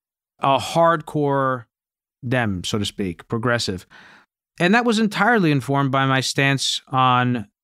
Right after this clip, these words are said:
the war and my pacifist impulses, and then later also colored by some strong, morally persuasive arguments around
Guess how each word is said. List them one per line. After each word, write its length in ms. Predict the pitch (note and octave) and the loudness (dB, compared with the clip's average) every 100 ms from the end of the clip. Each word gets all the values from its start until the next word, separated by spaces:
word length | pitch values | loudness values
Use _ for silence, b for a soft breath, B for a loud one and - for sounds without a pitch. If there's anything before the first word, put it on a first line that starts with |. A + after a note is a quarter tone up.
| _ _ _ - | _ _ _ -10
the 200 | B2+ B2+ | -2 -2
war 540 | A#2 G#3 B2 F2+ - _ _ _ _ _ _ _ _ | 2 2 2 -2 -8 _ _ _ _ _ _ _ _
and 300 | C3 C3+ B2+ | 0 2 2
my 160 | C3 B2+ | 2 0
pacifist 720 | - D3+ D3+ - C3+ C3+ - | 0 0 0 -2 -4 -6 -2
impulses, 720 | D3 C#3+ A#2 G#2 - F#2+ F#2+ B B B B | -2 -2 -2 -4 -4 -6 -8 B B B B
and 120 | G3+ | 2
then 140 | A3 | 4
later 340 | F#3+ G3+ F#3+ E3+ | 4 4 4 4
also 260 | E3 - | 2 0
colored 480 | C#3+ D3 D3 D3 C3 | -2 0 2 2 2
by 540 | C3 B2+ B2+ B2+ A#2 - _ _ _ _ _ _ _ - | 2 2 2 0 -2 -8 _ _ _ _ _ _ _ -10
some 240 | - C4+ | -2 0
strong, 640 | G3+ - F#3+ F#3 F3+ F3 - _ _ _ _ - | 0 2 4 4 2 0 -8 _ _ _ _ -2
morally 380 | F3+ G#3 G3 E3+ | 2 4 4 2
persuasive 680 | - D3 - F3 D#3+ D3+ C#3 | -2 -4 0 0 0 0 2
arguments 480 | C#3+ C3+ C3+ B2 | 2 0 -4 -2
around 560 | C3 B2 B2 B2 A#2+ | -2 0 0 0 -2